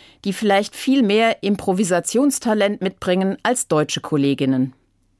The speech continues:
Beeindruckend finde ich die Mitarbeitenden in den Jobcentern und die KollegInnen der Initiative Arbeit im Bistum Mainz, mit denen ich seit Jahren Kontakt habe.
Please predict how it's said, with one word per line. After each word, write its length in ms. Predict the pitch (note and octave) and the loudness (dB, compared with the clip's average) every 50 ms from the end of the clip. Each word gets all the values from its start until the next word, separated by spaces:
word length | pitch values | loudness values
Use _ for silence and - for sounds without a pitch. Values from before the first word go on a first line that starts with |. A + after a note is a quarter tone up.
| _ _ _ _ _ _ _ _ _ _ _ _ _ _ _ _ _ _ _ _ _ _ _ _ _ _ _ _ _ _ _ | _ _ _ _ _ _ _ _ _ _ _ _ _ _ _ _ _ _ _ _ _ _ _ _ _ _ _ _ _ _ _
Beeindruckend 680 | - - - D#3+ A3 C#4+ C#4 - - C4+ C4 C#4 C4 - | -10 -6 -2 0 0 0 0 0 -2 0 2 0 0 0
finde 280 | - A#3+ A3+ A3+ A#3 | 2 2 2 2 2
ich 180 | F#3+ A3+ - - | 0 -2 -2 -2
die 100 | - G3+ | -2 0
Mitarbeitenden 800 | F#3+ G#3 A3+ - G#3 G3+ F#3 F#3+ F#3+ F#3+ F#3+ - G3 F#3 F#3+ F#3 | 2 0 2 0 0 0 2 2 0 0 0 0 0 0 0 0
in 160 | - - E3 | 0 0 0
den 140 | E3+ D#3+ D#3 | 0 0 0
Jobcentern 720 | D3+ - G3+ G#3 - - - G3+ F#3 F#3+ F3+ F#3+ F3+ F#3 F3+ - - - - - - | 0 0 -2 -2 -2 -2 -2 0 0 0 0 0 -2 -2 -4 -8 -16 -20 -20 -20 -6
und 320 | - - B3 C4+ - - | -2 0 0 0 0 -2
die 120 | - G3 F#3 | -6 -6 -4
KollegInnen 680 | - - E3+ E3+ F#3 G#3+ G#3+ - - F#3+ F#3 F3+ F#3 F#3 | -2 -2 0 0 0 0 -2 -2 -2 0 0 2 2 2
der 160 | F#3 E3+ - | 2 0 0
Initiative 760 | - E3 E3 D#3 - - F3 D3+ - - G3+ F#3 F3+ F3 - | 0 0 0 -2 0 0 -2 -2 0 -2 -2 0 0 0 0
Arbeit 340 | C#3+ D#3 F3 F#3+ F#3 F#3 - | -2 -2 0 0 0 0 0
im 120 | F#3 F3 | -2 -2
Bistum 380 | - D#3 D3 - - - F#3 F3 | -2 -2 -4 -4 -2 0 0 2
Mainz, 460 | D#3 C#3+ C#3 B2+ B2+ B2+ - - - - - - - - _ _ | 2 2 2 0 -2 -4 -4 -8 -10 -12 -20 -20 -20 -20 _ _
mit 160 | E3 E3 D#3 | -2 0 2
denen 240 | G3 G#3 A3 G#3 - | 2 2 2 2 0
ich 160 | - - - | 0 -2 0
seit 240 | - E3+ D3+ D3 - | 0 0 -2 0 0
Jahren 360 | E3+ F3+ G3 A3 A3 G#3 G3+ | 0 0 2 0 0 -2 -2
Kontakt 520 | - F3+ D#3+ - - D#3+ D3 - - - | -2 -4 -4 -2 -4 -4 -4 -4 -10 -6
habe. 400 | C3+ B2 B2+ B2+ C3+ C3+ B2 B2 | -4 -4 -4 -2 -4 -6 -8 -8